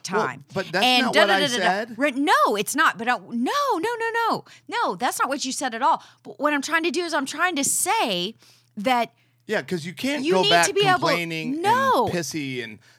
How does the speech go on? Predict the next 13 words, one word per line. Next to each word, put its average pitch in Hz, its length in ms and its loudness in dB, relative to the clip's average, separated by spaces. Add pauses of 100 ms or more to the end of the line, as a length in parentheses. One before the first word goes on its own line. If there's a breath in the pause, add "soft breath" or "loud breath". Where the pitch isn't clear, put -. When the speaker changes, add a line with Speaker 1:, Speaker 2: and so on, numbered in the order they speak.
(120)
Speaker 1:
"Ew," 139 80 -2
and, 143 580 -2
or 139 160 -4
complaining, 147 1040 -6
or 123 220 -8
you - 200 -20
Speaker 2:
Pushing, 302 320 2
Speaker 1:
don't 202 100 0
wanna 160 220 -2
be 147 180 -2
Speaker 2:
pushing - 320 -2
the - 80 2
boundary. 339 320 4